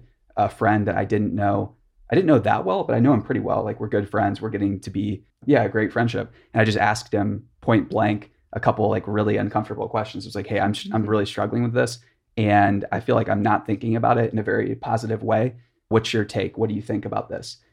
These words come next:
Speaker 1: And he responded. It was not what I was expecting. I was, like, pretty terrified of the response. But after he responded, I just cooled out, read his messages, and then implemented on that, basically.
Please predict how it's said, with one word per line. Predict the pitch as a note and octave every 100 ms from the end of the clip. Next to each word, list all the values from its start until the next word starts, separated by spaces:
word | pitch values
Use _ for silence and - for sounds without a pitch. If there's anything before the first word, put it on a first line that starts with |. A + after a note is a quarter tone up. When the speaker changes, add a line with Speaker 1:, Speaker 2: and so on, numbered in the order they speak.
| _ _
Speaker 1:
And | F2+ G2+ G2+ G2+ G2+ -
he | A#2+
responded. | A2 G#2+ - A2 G2+ G2
It |
was | F#2+
not | G#2+ G#2+
what | G#2
I | G#2
was | G2+ G2 - - _ -
expecting. | - - A2 A#2 D3+ A#2+
I |
was, | G#2+
like, | G#2+ - _ _ -
pretty | F#3+
terrified | - B2+ B2 G#2+ G2+
of |
the | -
response. | G2 - G2+ B2+ - - _ -
But | A2 -
after | A2+ G#2 - G#2+ G2+
he | G#2+ G#2+
responded, | G2+ - - G#2+ G2+ G#2 G2 _ _ _ _ -
I | G#2
just | G#2 - - _ _ _
cooled | - A2+
out, | G#2+ G#2 G2+
read | G#2
his | G2+
messages, | G#2 G2+ G#2 G#2 G#2 G#2 - _ _ -
and | G#2+ G2+ G2+ G2+ G2+ - _
then | - G#2+ G#2 G#2+ - _ _
implemented | B2 B2+ G#2 G2+ G2+ - _ _
on | G2 G#2+
that, | G2+ - _ _
basically. | - - A2+ -